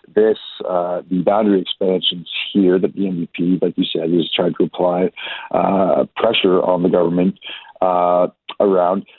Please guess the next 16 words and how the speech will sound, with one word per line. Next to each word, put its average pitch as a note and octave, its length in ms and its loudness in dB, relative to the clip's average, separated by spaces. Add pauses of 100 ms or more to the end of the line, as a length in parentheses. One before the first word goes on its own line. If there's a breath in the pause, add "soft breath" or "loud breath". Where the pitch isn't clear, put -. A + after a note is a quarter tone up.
(140 soft breath)
uh, F2 160 0
they A2+ 200 2
have A2+ 140 2
not G2+ 200 0
been F#2 140 -4
reversed. F#2 520 -2
And - 220 -10
so, F#2 480 2
uh, F2 400 2
unlike F#2+ 500 0 (100)
the G2 60 -4
Greenbelt F2 380 -4
changes, F#2 520 0 (140)
there'll F2+ 180 0
be F#2 180 -2
something F#2+ 400 -2